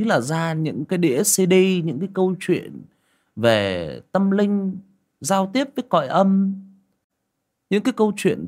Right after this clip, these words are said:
tìm mộ, thậm chí còn được những cái tổ chức người ta còn khen thưởng vì những cái đóng góp.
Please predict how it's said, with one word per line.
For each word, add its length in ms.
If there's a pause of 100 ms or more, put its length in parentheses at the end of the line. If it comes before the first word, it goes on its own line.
tìm 260
mộ, 280
thậm 300
chí 240
còn 260
được 260
những 200 (100)
cái 120 (180)
tổ 280
chức 160 (500)
người 120
ta 240
còn 140
khen 340
thưởng 280 (680)
vì 140
những 140
cái 140
đóng 260
góp. 240